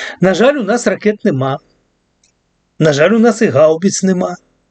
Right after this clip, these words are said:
своїх. На жаль, у нас уже і танків нема своїх.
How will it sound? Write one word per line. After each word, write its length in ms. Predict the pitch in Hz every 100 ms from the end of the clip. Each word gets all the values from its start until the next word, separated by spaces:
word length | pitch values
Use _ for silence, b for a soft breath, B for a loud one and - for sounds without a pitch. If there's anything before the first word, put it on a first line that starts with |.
| _
своїх. 600 | - - 170 175 180 - _ B B B B B B B B B _ _
На 80 | 160
жаль, 180 | 175 185
у 80 |
нас 220 | 202 196 196
уже 180 | 160
і 60 | 170
танків 460 | - 170 208 208 202
нема 320 | 202 175 175
своїх. 640 | - 190 175 165 - -